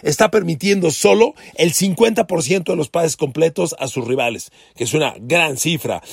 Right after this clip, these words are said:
Mientras que Trent McDuffie, sesenta y ocho por ciento. Por ahí le va lo increíble. ¿Sabe cuántos pases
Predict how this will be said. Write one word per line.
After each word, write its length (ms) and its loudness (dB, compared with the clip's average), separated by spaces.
Mientras 420 2
que 140 -2
Trent 280 2
McDuffie, 600 0
sesenta 480 0
y 120 -2
ocho 180 -4
por 140 -4
ciento. 320 -4
Por 100 -8
ahí 120 0
le 80 0
va 120 0
lo 80 -6
increíble. 600 -10
¿Sabe 320 2
cuántos 520 2
pases 600 -4